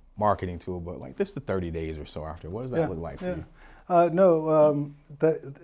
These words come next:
Speaker 2: th-, you know, that's a kind of a celebration, really, of course. You know, that moment you put the key in their hand and, and tell them to open the door, 'cause up until then, I've been the only one that's opened the door. That's kind of a cool thing.
Speaker 1: Interesting.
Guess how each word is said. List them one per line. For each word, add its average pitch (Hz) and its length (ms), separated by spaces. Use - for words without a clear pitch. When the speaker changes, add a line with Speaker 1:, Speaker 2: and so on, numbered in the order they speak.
Speaker 2:
th-, 135 100
you 151 100
know, 143 160
that's 165 300
a 180 80
kind 175 180
of 160 60
a 156 40
celebration, 151 600
really, 123 280
of 113 120
course. 151 320
You 123 60
know, 117 120
that 113 180
moment 127 300
you 110 80
put 120 220
the 113 80
key 117 360
in 131 140
their 123 160
hand 127 360
and, 110 200
and 113 360
tell - 180
them 127 180
to 107 80
open 95 320
the 98 100
door, 95 340
'cause - 260
up - 120
until 107 220
then, 131 200
I've 98 140
been 107 160
the 104 80
only 104 200
one 104 200
that's 95 160
opened 98 300
the 95 60
door. 120 300
That's 143 200
kind 147 200
of 113 80
a 110 60
cool 139 280
thing. 104 420
Speaker 1:
Interesting. 87 100